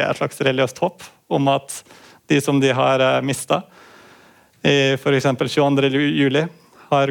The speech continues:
kommet, eh, til himmelen. Det er, eh, det er mennesker som rett og slett har et, eh, indre behov for å, å høre det, og, og, og trenger å høre det.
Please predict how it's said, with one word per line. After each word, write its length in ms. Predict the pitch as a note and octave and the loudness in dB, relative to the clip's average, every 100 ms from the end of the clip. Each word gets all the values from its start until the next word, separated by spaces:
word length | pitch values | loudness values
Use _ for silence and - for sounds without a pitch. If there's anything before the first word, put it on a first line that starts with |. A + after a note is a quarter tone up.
| C#3 | 0
kommet, 480 | D#3 C3+ B2+ C3 C#3+ | -2 2 2 0 -2
eh, 400 | C#3 C3 C3 B2+ | -2 0 -2 -2
til 160 | - C#3+ | -2 0
himmelen. 340 | C#3 C3+ G3 G#3+ | 2 0 -2 -8
Det 160 | F3 D#3+ | -2 2
er, 240 | D3 C#3 | 2 2
eh, 460 | C#3 C3+ C3+ C3+ C#3 | 2 2 0 0 -4
det 140 | D3 | -2
er 160 | C#3+ C#3 | 0 0
mennesker 380 | C#3+ C#3 - C#3 | 0 -2 -4 -4
som 320 | D3+ D3 D#3 | -2 -2 -4
rett 240 | D3 C#3 D3+ | -4 -2 -2
og 60 | |
slett 260 | C#3+ B2+ - - | -4 -4 -10 -4
har 160 | D3+ C#3 | -2 0
et, 260 | C3+ - | -4 -4
eh, 160 | D3+ - | -4 0
indre 260 | D3+ C3 | 0 0
behov 260 | C3+ C3+ F3 | 0 0 -2
for 200 | - D3+ | -2 0
å, 120 | C#3+ C#3+ E3 | 0 0 -2
å 20 | |
høre 240 | C#3+ D3+ C3+ | 0 2 2
det, 140 | F#3+ F#3+ G3 | 0 -2 -2
og, 440 | E3+ D3+ - - | 0 0 -4 -10
og, 340 | F#3+ F3+ G3 - _ _ | -12 -10 -12 -18 _ _
og 220 | G#3+ - - _ | -16 -16 -18 _
trenger 380 | E3+ D3 C3 B2+ | -2 0 -2 -2
å 80 | |
høre 220 | B2 C3 | 0 2
det. 100 | C3+ | 0